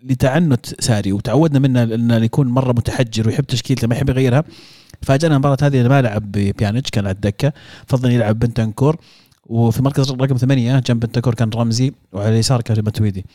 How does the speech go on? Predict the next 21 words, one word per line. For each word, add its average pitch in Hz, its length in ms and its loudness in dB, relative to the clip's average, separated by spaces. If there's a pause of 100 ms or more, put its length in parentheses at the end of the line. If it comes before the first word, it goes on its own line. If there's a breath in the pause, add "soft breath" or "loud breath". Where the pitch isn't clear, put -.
(600 soft breath)
آه، 113 320 2
غياب 147 320 2
ديبالا 131 440 2
كان 117 180 0
أيضًا 113 200 2
مفاجئ، 113 520 0 (120)
وأنا 117 280 0
ما 117 280 2
أتفق 104 300 -6
معه 104 240 -4
مرة، 143 360 0 (1000)
لكن 131 200 2
فضل 131 280 2
يبدأ 131 320 0
برونالدو 120 680 2
هيغوايين 117 460 2
وكوادرادو 104 560 -2
في 98 80 -6
الخط 101 400 -6
الأمامي. 120 360 2 (540 soft breath)
كان، 123 340 0